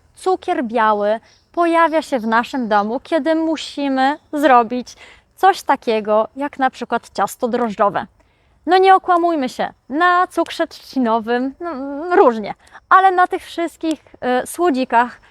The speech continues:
i na innych produktach ciasto drożdżowe nam nie wyrośnie, e, nie będzie się tak zachowywało, nie będzie pulchne, nie wyjdą też nam torty.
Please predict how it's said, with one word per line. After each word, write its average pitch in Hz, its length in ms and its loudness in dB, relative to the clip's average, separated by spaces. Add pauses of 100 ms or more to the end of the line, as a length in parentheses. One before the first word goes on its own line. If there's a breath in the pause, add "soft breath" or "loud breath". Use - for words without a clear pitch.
(120 soft breath)
i 320 140 2
na 330 300 4
innych 330 400 2
produktach 277 640 -2
ciasto 320 400 -2
drożdżowe 254 480 -4
nam 247 220 -2
nie 247 120 -2
wyrośnie, 226 640 -2 (300 loud breath)
e, 233 340 4
nie 330 260 6
będzie 320 260 2
się - 140 -8
tak 247 180 -2
zachowywało, 233 680 -2
nie 285 180 0
będzie 302 280 -2
pulchne, 226 560 -2
nie 320 160 -2
wyjdą 349 320 0
też - 220 -6
nam 320 180 -2
torty. 277 500 0